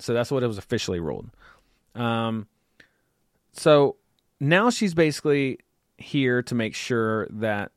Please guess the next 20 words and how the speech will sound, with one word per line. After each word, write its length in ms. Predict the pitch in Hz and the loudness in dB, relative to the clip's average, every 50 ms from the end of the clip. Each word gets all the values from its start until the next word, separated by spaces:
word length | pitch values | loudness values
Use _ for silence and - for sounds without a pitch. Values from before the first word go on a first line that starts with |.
| _ _ | _ _
she 400 | - - - - - 165 185 185 | -16 -14 -12 -4 -2 -2 -2 0
doesn't 640 | 135 120 104 98 87 98 95 87 - - - - _ _ _ _ _ _ _ _ _ _ _ _ _ _ _ _ _ _ _ _ _ _ - | 0 -2 -2 -2 -4 -6 -8 -10 -12 -16 -20 -20 _ _ _ _ _ _ _ _ _ _ _ _ _ _ _ _ _ _ _ _ _ _ -8
get 160 | 110 107 - | -8 -8 -4
prosecuted 560 | 120 117 101 - - - 101 73 71 73 69 - - _ _ _ _ _ _ _ _ _ _ | -4 -4 -4 -6 -8 -10 -10 -10 -10 -12 -16 -18 -20 _ _ _ _ _ _ _ _ _ _
or 500 | - 143 165 175 151 117 113 107 107 110 - - | 0 4 6 6 6 6 4 0 -2 -6 -6 0
that 180 | 123 127 113 | 0 0 2
no 160 | 127 131 135 | 2 2 2
one 180 | 135 131 123 117 | 2 2 2 0
around 420 | 110 110 117 123 123 123 120 113 | 0 0 0 0 0 0 -2 -2
her 260 | 92 107 85 71 69 - | -4 -6 -6 -6 -8 -8
gets 180 | - 107 87 - | -10 -12 -10 -8
prosecuted. 400 | - 98 87 - - 92 85 87 | -8 -8 -8 -8 -10 -8 -2 2
I 120 | 131 175 | 4 4
don't 240 | 196 214 190 160 - | 4 4 0 -2 -2
think 180 | 190 185 165 | -4 -2 -2
it's, 260 | 175 147 - - - - | -4 -4 -6 -10 -16 -10
I 80 | - 147 | -6 -4
don't 180 | 196 233 214 196 | -2 -2 -2 -2
think 180 | 226 208 185 160 | -4 -4 -2 -4
that, 180 | 143 117 - | -6 -6 -8